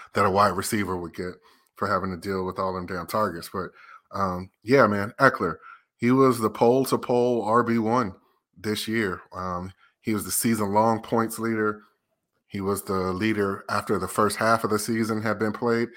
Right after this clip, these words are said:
He was the leader over the second half of the season in points. So, like, this man established his dominance, like, throughout this whole, this, this whole year. And his A D P,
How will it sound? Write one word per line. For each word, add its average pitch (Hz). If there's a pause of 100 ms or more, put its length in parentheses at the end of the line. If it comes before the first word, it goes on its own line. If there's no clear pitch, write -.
(260)
He 104
was 104
the 104
leader 107
over 107
the 104
second 131
half 92
of 90
the 87
season 87 (440)
in 98
points. -
So, 98
like, 95 (760)
this 104
man 110
established 104
his 92
dominance, 98
like, 95
throughout 95 (480)
this 95
whole, 101 (800)
this, 98 (220)
this 98
whole 104
year. 104
And 120
his 147
A 160
D 143
P, 120